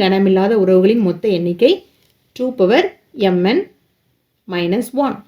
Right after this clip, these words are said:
ஆன்சர் வந்து மூணாவது ஆப்ஷன் ஈல இருக்கு, டூ பவர் எம் என் மைனஸ் ஒன். இது இப்படி தான் எழுதணும். இதோட பயிற்சி கணக்கு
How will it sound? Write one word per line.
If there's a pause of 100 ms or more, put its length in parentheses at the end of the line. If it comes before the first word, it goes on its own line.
(920)
ஆன்சர்
வந்து
மூணாவது
ஆப்ஷன்
ஈல
இருக்கு, (500)
டூ (120)
பவர்
எம் (100)
என் (840)
மைனஸ் (120)
ஒன். (1700)
இது
இப்படி
தான்
எழுதணும். (380)
இதோட (120)
பயிற்சி
கணக்கு